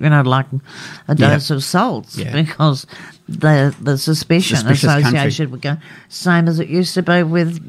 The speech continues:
Speaker 1: um, Thailand and Vietnam and, you know, it's just,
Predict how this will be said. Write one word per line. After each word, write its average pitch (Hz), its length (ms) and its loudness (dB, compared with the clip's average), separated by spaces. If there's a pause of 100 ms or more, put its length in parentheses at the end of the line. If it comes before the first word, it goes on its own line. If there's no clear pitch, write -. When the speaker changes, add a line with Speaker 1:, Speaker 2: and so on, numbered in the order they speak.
(220)
Speaker 1:
um, 156 480 4
Thailand 156 680 2
and 147 200 2
Vietnam 151 640 2
and, 147 320 0 (480)
you 185 140 4
know, 139 280 2 (240)
it's - 280 -4
just, 175 500 -4